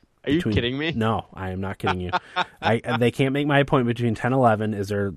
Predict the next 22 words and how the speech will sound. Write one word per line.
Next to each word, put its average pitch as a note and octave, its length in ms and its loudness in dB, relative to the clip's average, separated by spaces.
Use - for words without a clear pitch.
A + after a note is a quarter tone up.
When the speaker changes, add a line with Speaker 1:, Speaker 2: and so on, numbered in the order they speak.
Speaker 2:
a A2 120 -6
time A2+ 240 -2
later G#2+ 240 0
on G2 360 -4
the G2 100 -4
day F#2+ 180 -4
that - 200 -16
they F#2 100 -12
can - 140 -14
come? G#2 200 -16
I F2+ 40 -12
was F2+ 100 -14
like, F#2+ 160 -12
"Yeah, G#2+ 360 2
I'll G#2+ 160 0
be A2+ 140 -2
home A2+ 260 -4
at - 80 -6
four. F#2+ 480 -2
Come G2 200 -2
then." - 300 -10
So F2+ 320 -12